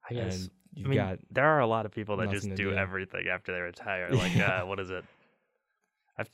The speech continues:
Speaker 1: I feel like Snoop Dogg pretty famously has sort of bridged out into all of it.
Speaker 2: Yeah,
Speaker 1: <laughs>
Speaker 2: m-, many different ventures. After
Speaker 1: But I,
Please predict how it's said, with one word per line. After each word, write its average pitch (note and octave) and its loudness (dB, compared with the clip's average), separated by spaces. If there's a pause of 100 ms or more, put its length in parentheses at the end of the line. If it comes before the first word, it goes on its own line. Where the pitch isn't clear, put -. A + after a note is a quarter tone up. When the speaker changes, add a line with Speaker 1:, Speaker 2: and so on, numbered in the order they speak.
Speaker 1:
I G#2+ -4
feel D#3 0
like G2+ -4
Snoop A#2 0
Dogg F#2 4
pretty G#2+ 0
famously G2 -2
has E2+ -6 (560)
sort D#3 4
of A#2 -4
bridged A2+ 4
out G#2 8
into G2 2
all G2+ 6
of A2 6
it. B2+ 8
Speaker 2:
Yeah, B2 10
Speaker 1:
<laughs> G#2 12
Speaker 2:
m-, B2+ 10
many C3 6
different G#2+ 0
ventures. G2 -2 (300)
After G#2 -6
Speaker 1:
But B2 6
I, B2 2